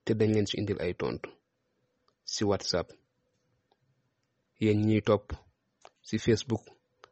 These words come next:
YouTube, Instagram ak TikTok si suñu ay émission Sunu Yaakaar, it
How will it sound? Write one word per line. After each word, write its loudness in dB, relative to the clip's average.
YouTube, -2
Instagram 0
ak -18
TikTok 2
si -6
suñu 2
ay 0
émission 0
Sunu 0
Yaakaar, 0
it 0